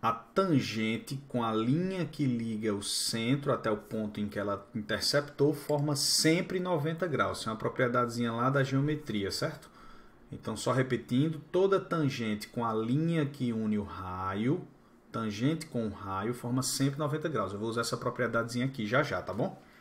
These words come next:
Então, vamos lá. Ele quer saber quem é o desvio angular sofrido pelo raio. Então, vou começar a fazer a questão fazendo a refração com calma e, por último, eu vou pra pergunta dele. Então, primeira coisa, quando ele bateu ali, ó, naquele hemisfério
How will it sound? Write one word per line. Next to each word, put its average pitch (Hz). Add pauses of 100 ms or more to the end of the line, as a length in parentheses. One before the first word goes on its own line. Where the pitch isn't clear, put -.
(480)
Então, 151
vamos 196
lá. 98
Ele 107
quer 170
saber 170
quem 170
é 165
o 165
desvio 147
angular 131
sofrido 120
pelo 127
raio. 95 (920)
Então, 165
vou 175
começar 156
a -
fazer 113
a 107
questão 120
fazendo 127
a -
refração 135
com 156
calma 139
e, 143
por 190
último, 196
eu 165
vou 156
pra 147
pergunta 135
dele. 90 (680)
Então, 170
primeira 190
coisa, 107
quando 160
ele 214
bateu 127
ali, 98
ó, 92
naquele 101
hemisfério 107